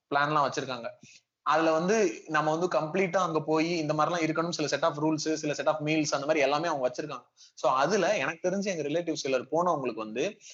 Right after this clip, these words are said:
இந்த மென்டல் ஸ்ட்ரெஸ் இந்த மாதிரி எல்லாம் போனவங்க ஒரு, ஒரு சேஞ்ச ஃபீல் பண்றாங்க.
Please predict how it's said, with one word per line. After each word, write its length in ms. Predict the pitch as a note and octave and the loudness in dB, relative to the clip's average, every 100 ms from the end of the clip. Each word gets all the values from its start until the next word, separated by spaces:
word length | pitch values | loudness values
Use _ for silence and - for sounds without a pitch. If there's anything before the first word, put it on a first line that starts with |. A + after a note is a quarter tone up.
| - - | -12 -2
இந்த 240 | C3+ C#3+ | 2 2
மென்டல் 220 | E3+ G3 F#3 | 2 2 0
ஸ்ட்ரெஸ் 240 | D3 C3+ D3+ | -2 -2 -2
இந்த 200 | C#3 C3 | -2 0
மாதிரி 240 | C#3 D3+ | 2 2
எல்லாம் 160 | F3 E3 | 0 2
போனவங்க 560 | E3 F#3 C#3 A#2+ C#3 G#3+ - | 2 2 0 0 0 0 0
ஒரு, 320 | D#3 D#3 C#3+ | 0 2 2
ஒரு 200 | D3 D3+ D3+ | 0 -2 2
சேஞ்ச 300 | G#3+ A#3+ G#3+ - | 2 2 0 2
ஃபீல் 200 | G#3+ G3+ | 0 2
பண்றாங்க. 540 | C#3 D#3 F#3 F3+ A#2+ | 0 2 2 2 0